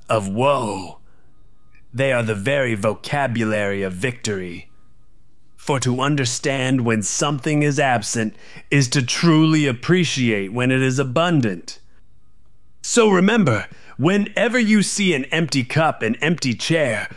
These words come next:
or an empty box, do not despair. Instead, shout with excitement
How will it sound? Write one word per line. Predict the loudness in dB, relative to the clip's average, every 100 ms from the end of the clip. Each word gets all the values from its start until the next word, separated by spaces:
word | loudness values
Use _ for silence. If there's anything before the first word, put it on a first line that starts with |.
| -16 -2
or | 2 4 2
an | 0
empty | 0 0 0 -2
box, | 0 2 2 0 -4 -8 -12 -18 -18 0
do | 4 4
not | 4 2 -2
despair. | -4 -6 -4 0 0 0 -2 -8 -12 -6
Instead, | 2 4 4 2 2 2 -2 -6 -16 -16
shout | -8 -2 0 0 2
with | 0
excitement | 0 -2 -2 0 0 0 -2 -2 -8